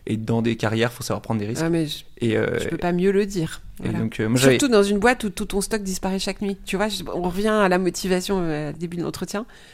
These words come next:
Speaker 2: Pourquoi le tourisme ? Mais sans doute pour ça. C'est-à-dire qu'en fait, le droit à l'erreur, il existe. Bon, mais par contre, il peut pas, il dure pas parce que, <laughs> parce qu'il faut tout de suite passer à autre chose. Et donc, euh, bon, en apprenant du passé, mais... Bon. En plus, euh, moi, j'ai quand même cette chance-là d'être dans une boîte, euh,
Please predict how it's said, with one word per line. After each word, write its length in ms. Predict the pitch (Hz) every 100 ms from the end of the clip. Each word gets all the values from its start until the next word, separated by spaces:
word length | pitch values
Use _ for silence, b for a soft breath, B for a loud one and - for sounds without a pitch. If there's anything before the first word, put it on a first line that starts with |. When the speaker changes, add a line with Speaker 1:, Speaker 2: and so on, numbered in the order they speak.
| B -
Speaker 2:
Pourquoi 220 | 190 190
le 80 | 190
tourisme ? 400 | 202 226 - 170
Mais 60 | 185
sans 180 | 180 196
doute 180 | 208
pour 180 | - 196
ça. 100 | -
C'est-à-dire 380 | 220 185 170 -
qu'en 80 | 185
fait, 200 | 220 -
le 60 |
droit 200 | 165 180
à 40 | 180
l'erreur, 240 | 175 208
il 140 | 202 160
existe. 440 | 160 214 - - B B B B B
Bon, 160 | - 156 -
mais 140 | 175
par 120 | 170 160
contre, 160 | 196
il 20 | 170
peut 100 | 170
pas, 140 | -
il 100 | -
dure 180 | 170 185
pas 220 | - 320 320
parce 120 | 214
que, 120 | - 202 -
<laughs> 160 | 311 -
parce 140 | 330
qu'il 140 | 320 311
faut 120 | 254
tout 140 | -
de 40 | 247
suite 200 | 233 -
passer 300 | 190 202 208
à 40 |
autre 140 | 208 -
chose. 200 | 262 226
Et 60 | 180
donc, 200 | 196 190
euh, 120 | 160 B B -
bon, 60 |
en 160 | - 156
apprenant 440 | 165 - 202 202
du 120 | 185 196
passé, 360 | 202 202 226
mais... 280 | 202 175 165 B B B B B -
Bon. 200 | 160 165 175
En 120 | -
plus, 240 | 180 247 -
euh, 160 | - 87
moi, 100 | 196
j'ai 140 | 190 180
quand 120 | 190
même 100 | 190
cette 160 | 190 -
chance-là 300 | 202 196 185
d'être 180 | 175
dans 80 | 170
une 200 | 170 165
boîte, 240 | 165 185 -
euh, 160 | 160